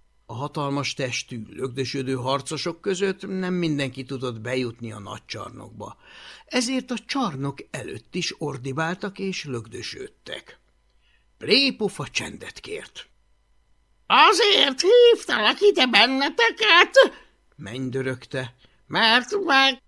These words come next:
Speaker 2: kell oldanunk egy problémát.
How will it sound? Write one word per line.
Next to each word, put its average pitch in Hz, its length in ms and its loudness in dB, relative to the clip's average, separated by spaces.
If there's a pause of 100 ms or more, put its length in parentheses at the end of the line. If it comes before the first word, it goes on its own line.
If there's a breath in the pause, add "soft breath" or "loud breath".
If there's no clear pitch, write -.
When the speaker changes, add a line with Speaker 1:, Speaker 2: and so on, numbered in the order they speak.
(120)
Speaker 2:
kell 262 720 6
oldanunk 277 800 2
egy 254 180 0
problémát. 208 1000 2